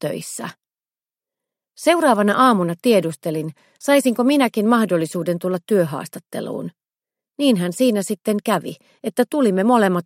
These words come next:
palkatuiksi. Mieheni palasi yhdeksän kuukauden jälkeen entiseen työpaikkaansa, eri alalle, kun taas minä jäin, kai lopullisesti,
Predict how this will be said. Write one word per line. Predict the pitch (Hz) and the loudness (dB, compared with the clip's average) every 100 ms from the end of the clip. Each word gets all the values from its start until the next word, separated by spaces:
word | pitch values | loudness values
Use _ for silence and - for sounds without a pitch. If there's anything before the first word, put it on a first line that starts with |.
| - | -4
palkatuiksi. | 147 127 - - 208 - - 170 _ _ _ _ _ _ _ _ _ | -8 -6 -10 -10 -12 -10 -12 -14 _ _ _ _ _ _ _ _ _
Mieheni | 202 240 208 196 | 4 4 4 0
palasi | 190 233 233 175 196 | 0 2 2 0 -2
yhdeksän | 269 247 175 - 165 | 0 0 0 -2 -6
kuukauden | - 214 180 160 156 165 | 0 0 0 -2 -2 -2
jälkeen | 175 165 185 185 | -2 -2 -2 0
entiseen | 233 202 170 202 196 | 0 -2 -2 -2 -2
työpaikkaansa, | 170 147 - - 175 - - 180 - 202 _ _ _ | -2 -4 -6 -10 -10 -12 -10 -10 -14 -14 _ _ _
eri | 226 240 202 | 2 4 2
alalle, | 175 208 196 175 170 - _ _ | 2 4 4 4 0 -6 _ _
kun | 226 220 | 0 0
taas | 226 220 214 - | 2 2 0 -6
minä | 233 269 285 | 0 2 2
jäin, | 202 202 170 - 170 _ _ _ | 2 2 0 -2 -10 _ _ _
kai | - 247 | 0 2
lopullisesti, | 202 190 160 139 - 190 - - | 2 -2 -4 -6 -8 -12 -14 -16